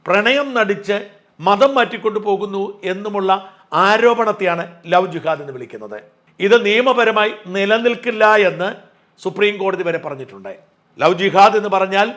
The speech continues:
പ്രണയമുണ്ട്, പ്രണയത്തിൻ്റെ പിന്നിൽ മതം മാറ്റുക എന്ന ലക്ഷ്യമുണ്ട്. അതാണ് ലവ് ജിഹാദ് എന്നതിനർത്ഥം.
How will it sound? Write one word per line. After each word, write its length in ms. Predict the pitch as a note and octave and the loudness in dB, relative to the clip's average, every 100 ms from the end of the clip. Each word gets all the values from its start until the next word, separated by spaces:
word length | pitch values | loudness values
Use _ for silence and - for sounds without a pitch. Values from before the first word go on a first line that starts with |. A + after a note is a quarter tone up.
| - _ _ _ | -12 _ _ _
പ്രണയമുണ്ട്, 600 | D#3 F3 G#3+ A#3+ G#3+ G3+ A#3+ - _ _ _ - | -2 2 2 2 -2 -2 -4 -6 _ _ _ -4
പ്രണയത്തിൻ്റെ 580 | E3+ G3+ C4 C4 A3 G#3+ G#3 | -2 0 -2 -4 -4 -4 -2
പിന്നിൽ 280 | G3 G#3 A#2+ E2+ _ _ - E3+ | -2 -2 -4 -12 _ _ -8 -4
മതം 260 | F#3+ C4+ C4 | 0 0 0
മാറ്റുക 320 | G#3+ G#3 G3 G#3 - | -2 -2 -2 -2 -4
എന്ന 120 | F3+ F3+ | -8 -8
ലക്ഷ്യമുണ്ട്. 440 | F3 - C#3+ A2 C3 | -8 -10 -12 -8 -2
അതാണ് 240 | F3 F3+ F#3 - _ _ D3+ | 0 0 -2 -12 _ _ 2
ലവ് 200 | F3+ G3+ | 2 2
ജിഹാദ് 340 | F3+ D3+ F3+ F#3 | -2 2 2 0
എന്നതിനർത്ഥം. 560 | F3+ G3 G3+ F#3+ - | -4 -2 -2 -4 -8